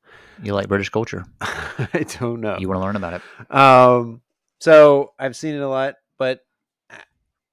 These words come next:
Speaker 2: having said that, <sighs>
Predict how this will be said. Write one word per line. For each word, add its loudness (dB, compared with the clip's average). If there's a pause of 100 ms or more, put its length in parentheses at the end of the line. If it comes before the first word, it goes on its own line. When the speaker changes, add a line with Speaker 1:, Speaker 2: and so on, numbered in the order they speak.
(140)
Speaker 2:
having -16
said -14
that, -2 (2500)
<sighs> -20